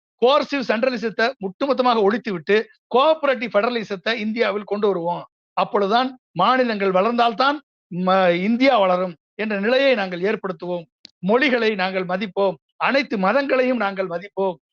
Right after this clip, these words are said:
அனைத்து மதங்களுடைய வழிபாட்டு உரிமையை மதிப்போம். இப்படி ஒரே மாதிரியான ஒரு இந்தியா நாட்டை வளப்படுத்துவதற்கு three sectors of the economy-யை நாங்க எம்பவர் பண்ணுவோம், இப்படி எம்பவர் பண்ண போறோம்.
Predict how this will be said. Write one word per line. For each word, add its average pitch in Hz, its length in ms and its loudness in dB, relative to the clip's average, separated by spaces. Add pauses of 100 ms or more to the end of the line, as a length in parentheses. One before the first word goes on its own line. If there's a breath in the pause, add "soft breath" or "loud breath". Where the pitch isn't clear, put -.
அனைத்து 240 400 -2
மதங்களுடைய 233 520 0
வழிபாட்டு 226 440 2
உரிமையை 208 280 -2
மதிப்போம். 196 300 -4
இப்படி 220 220 -6 (380 loud breath)
ஒரே 262 300 4 (140)
மாதிரியான 226 580 -2 (640)
ஒரு 247 300 4 (180)
இந்தியா 277 320 0
நாட்டை 233 260 0
வளப்படுத்துவதற்கு 214 640 -2
three 285 240 -2
sectors 226 420 -2
of 233 100 2
the 202 120 -2
economy-யை 208 520 -2 (260)
நாங்க 220 240 -2
எம்பவர் 214 380 2
பண்ணுவோம், 202 240 -8
இப்படி 240 200 -6
எம்பவர் 226 280 2
பண்ண 190 160 -4
போறோம். 175 340 -4